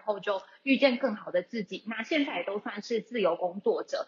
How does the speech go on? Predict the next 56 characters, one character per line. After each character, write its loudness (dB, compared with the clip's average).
可 6
以 6
悠 10
闲 0
的 0
在 4
大 4
家 2
要 2
上 -6
班 -6
的 -6
时 -12
间， 0
我 -6
们 -8
去 8
包 10
场 4
的 0
吃 4
早 6
午 2
餐。 -2
<laughs> -20
对， 10
那 6
但 8
是 -2
这 4
并 0
不 2
是 2
说 4
就 2
是 6
我 8
们 -2
以 -2
前 -2
的 -2
公 2
司 4
不 8
好， -4
而 8
是 4
说 10
这 4
个 6
很 0
正 6
常 -6
嘛， 0
就 4
是 6